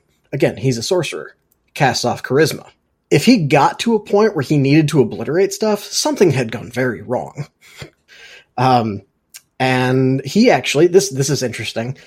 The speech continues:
When Nate and I started playing together, both of our two characters interacted in a, a weird way in the fact that Nate was mentioning, uh, Kendis kinda became very multiverse.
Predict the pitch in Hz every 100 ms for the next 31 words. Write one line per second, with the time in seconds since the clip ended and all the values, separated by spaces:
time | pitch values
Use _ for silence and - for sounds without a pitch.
0 | - - _ _ 139 120 143 156 151 135
1 | 127 120 117 - 120 107 - 240 185 120
2 | 113 104 117 135 _ _ _ _ 123 123
3 | 143 139 135 123 113 - 131 135 135 135
4 | 123 110 - _ _ _ _ 220 240 196
5 | 156 165 - 160 131 131 139 123 120 117
6 | - 135 120 139 135 123 123 120 113 107
7 | _ _ _ _ 151 139 131 123 113 123
8 | 156 143 143 - 135 123 120 127 117 127
9 | 117 104 _ _ _ 123 117 110 - 147
10 | 139 - 139 120 123 135 127 120 123 120
11 | 120 110 107 120 147 180 214 - -